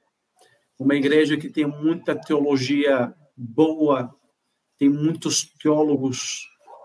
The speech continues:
maravilhosos, muita teologia limpa, verdadeira, muito material, né? Muitos livros, muitas células, muitos cultos,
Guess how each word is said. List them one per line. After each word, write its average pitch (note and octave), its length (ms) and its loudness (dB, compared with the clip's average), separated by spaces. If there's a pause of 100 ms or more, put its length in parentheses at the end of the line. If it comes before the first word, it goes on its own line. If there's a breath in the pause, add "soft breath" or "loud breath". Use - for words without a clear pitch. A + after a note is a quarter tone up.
(140)
maravilhosos, C#3 1500 0
muita D3+ 680 0
teologia D3+ 680 0
limpa, C3+ 840 -2 (560)
verdadeira, C#3+ 800 2 (440 loud breath)
muito G#3 460 2
material, D3+ 840 0 (680)
né? D#3+ 260 0 (560)
Muitos D#3+ 420 2
livros, C#3+ 840 0 (160)
muitas F#3 480 2
células, C#3+ 840 0
muitos E3+ 580 0
cultos, F#3 580 -2